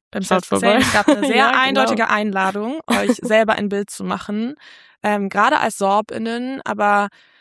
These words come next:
Speaker 1: ja, wie Hagen gerade schon gesagt hat, auch Menschen aus Westdeutschland oder generell könnten sich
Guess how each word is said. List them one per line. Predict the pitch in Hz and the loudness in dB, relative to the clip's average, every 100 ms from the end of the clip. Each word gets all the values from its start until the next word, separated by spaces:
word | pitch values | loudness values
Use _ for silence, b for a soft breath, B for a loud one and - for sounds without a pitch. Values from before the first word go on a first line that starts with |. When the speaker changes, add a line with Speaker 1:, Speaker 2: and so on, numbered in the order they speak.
| b | b
Speaker 1:
ja, | 226 - - | 0 0 0
wie | 202 | -2
Hagen | 208 202 220 | 0 0 2
gerade | 220 214 | 2 2
schon | - 208 | -2 -4
gesagt | 202 196 208 - | 0 0 -2 -2
hat, | 226 - | -4 0
auch | - 208 | 0 0
Menschen | 214 214 202 214 208 208 - | 0 -2 -2 -2 0 -2 -2
aus | 208 - | -2 0
Westdeutschland | 240 - 131 110 107 180 | 0 2 0 0 -2 -2
oder | 196 185 | -2 -2
generell | 190 190 196 196 226 | -2 0 2 2 2
könnten | - 202 202 - 202 | -2 -4 -4 -4 -4
sich | 196 202 - | -2 -4 -8